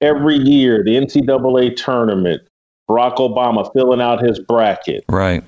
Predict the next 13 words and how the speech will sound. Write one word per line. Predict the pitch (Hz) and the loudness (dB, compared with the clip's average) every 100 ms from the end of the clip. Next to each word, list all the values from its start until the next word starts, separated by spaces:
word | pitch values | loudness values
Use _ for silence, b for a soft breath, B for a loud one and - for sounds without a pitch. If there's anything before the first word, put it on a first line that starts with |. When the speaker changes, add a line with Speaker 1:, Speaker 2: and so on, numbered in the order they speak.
| 104 | -2
Speaker 1:
Uh, | 107 95 - - | 0 0 -4 -4
Barack | 131 131 - | 0 0 0
Obama, | 131 120 127 117 113 98 | -2 0 -2 2 0 0
the | 98 | -2
greatest | 117 131 135 117 | 0 2 2 -2
basketball | 120 123 123 - 113 120 117 | 0 2 2 0 -2 0 0
fan | - 120 117 | -2 -2 0
in | 113 | 0
the | 107 | 0
history | 95 131 - 131 120 | 0 -2 -2 0 0
of | 104 | 0
the | 110 | -2
presidency. | - 117 98 98 92 - 87 76 | -2 -2 -2 -2 -4 -4 -6 -6